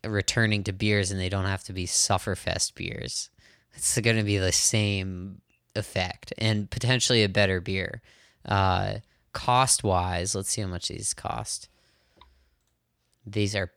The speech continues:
pints. So I guess you get, uh, a pint, which is kinda fun,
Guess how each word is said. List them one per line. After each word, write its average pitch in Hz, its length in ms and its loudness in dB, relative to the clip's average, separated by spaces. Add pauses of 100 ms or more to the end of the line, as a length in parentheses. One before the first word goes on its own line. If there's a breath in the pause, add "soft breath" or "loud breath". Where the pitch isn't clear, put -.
pints. 98 420 2
So - 300 4
I 107 80 6
guess 113 240 2
you 110 80 0
get, 104 280 0
uh, 92 500 0 (100)
a 101 100 -6
pint, 95 460 -8
which 101 160 -10
is 95 120 -2
kinda 87 260 -8
fun, 90 360 -10